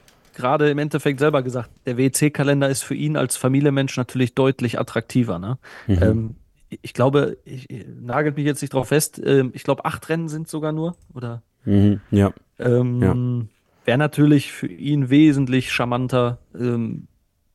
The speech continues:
Speaker 1: was das Familiäre angeht und das Private, ne?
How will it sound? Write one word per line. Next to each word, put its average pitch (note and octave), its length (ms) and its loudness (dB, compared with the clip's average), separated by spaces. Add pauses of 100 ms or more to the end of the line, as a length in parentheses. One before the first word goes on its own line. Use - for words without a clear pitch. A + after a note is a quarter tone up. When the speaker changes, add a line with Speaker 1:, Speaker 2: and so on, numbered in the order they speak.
(280)
Speaker 1:
was A#2 180 0
das A#2+ 200 0
Familiäre A#2+ 480 2
angeht A#2+ 320 0
und A#2+ 80 0
das A2+ 120 0
Private, G#2+ 460 0
ne? F#2+ 160 -6